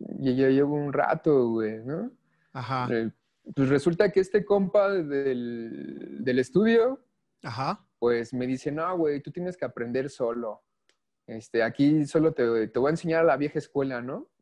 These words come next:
Speaker 1: Y, y la vieja escuela literal era barrer, trapear, güey, lavar todos los tubos, güey, porque antes no había casi material desechable, entonces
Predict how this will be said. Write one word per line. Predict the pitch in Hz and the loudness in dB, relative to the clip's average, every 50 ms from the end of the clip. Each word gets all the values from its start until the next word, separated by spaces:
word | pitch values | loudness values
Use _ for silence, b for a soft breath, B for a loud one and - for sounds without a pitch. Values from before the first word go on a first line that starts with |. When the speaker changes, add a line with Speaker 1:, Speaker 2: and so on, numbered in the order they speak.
| _ - | _ -10
Speaker 1:
Y, | - 113 113 110 107 - - | -8 -6 -6 -6 -6 -6 -4
y | 117 | 0
la | 120 120 120 | 2 2 4
vieja | 127 143 156 - 170 | 4 2 2 2 2
escuela | 160 - - - 151 147 156 160 156 156 | 0 2 0 2 4 4 4 4 2 0
literal | 160 147 127 - 123 120 127 135 139 | -2 -4 -6 -4 -4 -4 -4 -4 -4
era | 147 147 139 135 127 117 110 - _ _ _ _ _ _ - | -4 -4 -4 -4 -6 -8 -10 -14 _ _ _ _ _ _ -8
barrer, | - 120 117 110 113 135 139 147 160 165 175 170 | -4 -4 -2 -2 0 0 2 4 2 2 0 -2
trapear, | - 151 135 - - - 147 147 151 156 156 160 | -4 -6 -6 -6 -4 -4 -2 -2 -2 -2 -4 -4
güey, | 147 151 151 151 151 147 143 147 151 151 _ _ _ _ _ _ _ _ | -4 -4 -4 -4 -6 -6 -8 -10 -12 -16 _ _ _ _ _ _ _ _
lavar | - 113 117 123 135 135 139 | -2 -2 0 0 0 -2 -2
todos | - 151 147 151 143 | -2 0 0 0 0
los | 123 117 110 - - | -2 -4 -8 -10 -10
tubos, | - 139 151 160 151 160 156 156 151 151 151 139 | -6 -4 -4 -2 -2 -2 -2 -2 -2 -4 -6 -6
güey, | 139 139 139 143 143 143 139 | -6 -4 -4 -2 -4 -4 -6
porque | 139 - - - 107 - 120 | -8 -10 -14 -12 -4 -2 -2
antes | 120 135 135 151 139 - | -2 0 -2 -4 -4 -2
no | 147 | -2
había | 135 135 143 143 135 135 | 0 2 2 2 2 0
casi | - 139 - - | -4 -6 -6 -6
material | 147 135 123 107 - 107 113 117 123 | -6 -6 -8 -8 -6 -4 -4 -4 -4
desechable, | 135 - - 98 - - 117 123 147 143 123 | -6 -8 -10 -8 -2 0 0 0 0 -2 -6
entonces | 113 110 - - 135 123 - 139 131 - - | -8 -8 -12 -20 -20 -16 -14 -16 -16 -16 -10